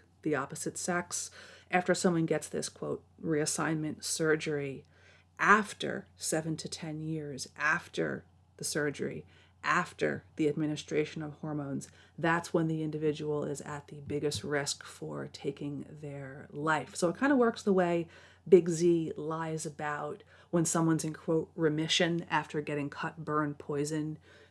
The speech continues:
you know, uh, surgery, radiation, and chemotherapy for when they have cancer. If that person has lived five years after the cut, burn, poison,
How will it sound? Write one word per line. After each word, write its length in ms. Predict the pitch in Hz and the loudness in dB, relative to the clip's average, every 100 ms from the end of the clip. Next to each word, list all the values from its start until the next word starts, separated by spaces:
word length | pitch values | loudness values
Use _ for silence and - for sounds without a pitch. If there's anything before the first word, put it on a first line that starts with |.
| - | -6
you 120 | 151 | -6
know, 260 | 139 143 - | -4 -8 -10
uh, 280 | 139 135 139 | -8 -8 -6
surgery, 800 | - 170 160 151 156 156 151 151 | 0 4 4 4 0 0 -4 -6
radiation, 640 | 156 151 143 147 147 160 151 | -2 -2 -2 -2 -2 -2 -4
and 180 | 143 | -6
chemotherapy 760 | - 147 147 147 143 143 147 156 | -6 -4 -4 -4 -4 -4 -2 -4
for 180 | 151 151 | -4 -6
when 180 | 135 147 | -4 -6
they 120 | 147 | -6
have 260 | 151 139 | -10 -12
cancer. 600 | - 151 147 147 175 175 - - - - | -12 -12 -4 -2 0 0 -2 -14 -14 -10
If 100 | 180 | 2
that 200 | 190 196 | 0 2
person 320 | 208 202 196 | 0 2 2
has 200 | 180 165 | 2 -2
lived 220 | 170 156 | -2 -2
five 440 | - 165 160 160 | -4 -2 0 -2
years 520 | 156 151 156 151 147 - _ | -4 -4 -4 -2 -6 -8 _
after 760 | - 147 180 - - - 110 170 _ | -4 0 0 -2 -6 -4 -4 -10 _
the 80 | 156 | -12
cut, 300 | - 156 - | -10 -12 -10
burn, 220 | 147 143 | -8 -8
poison, 560 | - 151 147 139 139 | -6 -6 -4 -4 -6